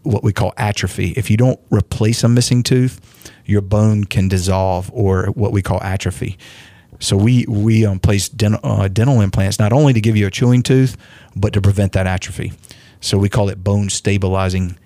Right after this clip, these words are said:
implants, and, and lots of times your insurance will cover that.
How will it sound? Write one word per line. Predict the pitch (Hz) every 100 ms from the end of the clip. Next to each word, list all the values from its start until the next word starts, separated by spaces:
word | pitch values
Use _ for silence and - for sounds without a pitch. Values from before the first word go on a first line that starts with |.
| -
implants, | 104 101 - 87 92 -
and, | - 95 92
and | - 104 92 -
lots | 95 98 -
of |
times | 90 92 90
your | 87
insurance | - 92 - - - -
will | 95
cover | 87 87 85
that. | 80 80